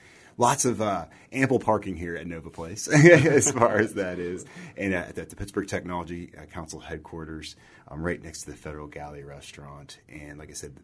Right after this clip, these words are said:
at the end of the day, you're gonna make some great connections by going to this and actually learn something very, very actionable, very good takeaway stuff. That's really,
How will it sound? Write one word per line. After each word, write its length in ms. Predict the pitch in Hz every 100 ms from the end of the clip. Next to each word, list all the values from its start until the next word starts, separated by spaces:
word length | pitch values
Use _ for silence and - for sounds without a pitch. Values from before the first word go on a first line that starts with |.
| - _ _ _ _ -
at 80 | -
the 80 | -
end 160 | 90 85
of 40 |
the 80 | 82
day, 140 | 78
you're 100 | 76
gonna 160 | 76 76
make 180 | 76 76
some 160 | - 67
great 260 | 82 78
connections 440 | - 78 69 73 71
by 120 | 71
going 320 | 71 73 73
to 60 | 73
this 240 | 76 - - -
and 80 | -
actually 220 | - 120
learn 220 | 85 90
something 380 | 92 85 78 71
very, 220 | - 90
very 280 | 80 101 -
actionable, 540 | 90 87 - 98 92 85
very 180 | 90
good 240 | 82 90 82
takeaway 460 | - 82 85 78
stuff. 260 | - 85 80 - - - -
That's 200 | 92 -
really, 240 | 101 82